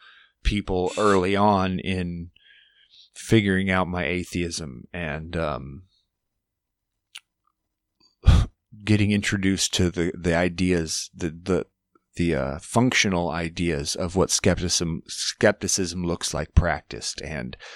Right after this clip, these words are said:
you know, things like that. I hadn't been exposed to it in a, in a conversational call-in type show setting. And, um,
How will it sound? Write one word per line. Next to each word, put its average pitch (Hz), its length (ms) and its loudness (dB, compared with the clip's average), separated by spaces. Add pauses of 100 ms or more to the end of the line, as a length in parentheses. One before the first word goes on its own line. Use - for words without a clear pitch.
(180)
you 139 120 2
know, 123 80 6
things 113 320 0
like 98 200 0
that. 76 220 -2
I 85 100 2
hadn't 95 320 0
been 104 120 2
exposed 98 460 4
to 92 120 0
it 87 100 0
in 95 160 0
a, 87 160 -4 (400)
in 113 100 4
a 95 60 2
conversational 104 1200 4 (380)
call-in 101 680 8
type 85 420 2
show 85 640 6
setting. 76 600 0 (160)
And, 82 280 -8
um, 71 340 -2